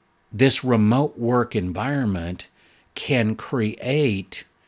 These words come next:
some doubt, some uncertainty, and, and may diminish trust simply because of the nature of the dynamic itself,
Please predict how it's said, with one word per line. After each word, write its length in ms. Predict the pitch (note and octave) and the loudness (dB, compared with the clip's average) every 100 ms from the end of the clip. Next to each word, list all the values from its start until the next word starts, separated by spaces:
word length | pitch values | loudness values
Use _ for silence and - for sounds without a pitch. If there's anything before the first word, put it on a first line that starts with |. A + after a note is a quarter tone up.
| _ _ _ | _ _ _
some 400 | - - G2 F2 | -4 0 0 0
doubt, 580 | G#2 A#2+ A#2+ A#2+ A#2+ - | 0 2 4 2 0 -6
some 240 | - G2 | -4 -4
uncertainty, 1120 | F#2 F2+ - C3+ C#3 A2 G#2+ A#2 A2+ G#2 G2+ - - _ _ _ | -4 -4 -4 -4 -4 -4 -6 -4 -2 -2 -4 -10 -20 _ _ _
and, 580 | B2+ A#2 A2 G2 G2+ - _ - | 2 2 2 0 -2 -6 _ -2
and 240 | A2+ G#2+ | 2 4
may 160 | A2 C3 | 4 2
diminish 640 | A#2 A2 A#2 B2 A2 - | 0 2 2 2 -2 -4
trust 720 | - - A#2+ B2 F#2 E2+ - - _ _ _ _ _ | -8 -6 -4 -4 -6 -8 -12 -14 _ _ _ _ _
simply 800 | - - - D#3+ D3+ - C#3 B2+ | -4 -2 2 2 0 -2 -2 -2
because 480 | A2+ - B2+ A2+ | -4 -6 -6 -4
of 120 | A#2 F#2 | -4 -4
the 100 | F#2+ | -4
nature 840 | F#2 F#2+ A2 A#2 - F#2+ E2 D#2 - _ _ - | -2 0 0 -2 -4 -4 -6 -8 -12 _ _ -6
of 160 | G#2 | -4
the 100 | - | -4
dynamic 680 | G#2 F#2 F#2+ F#2 F#2 E2+ - | -4 -2 -2 -2 -4 -6 -10
itself, 600 | E2 - D#3 C3 - - | -10 -4 -2 -4 -6 -20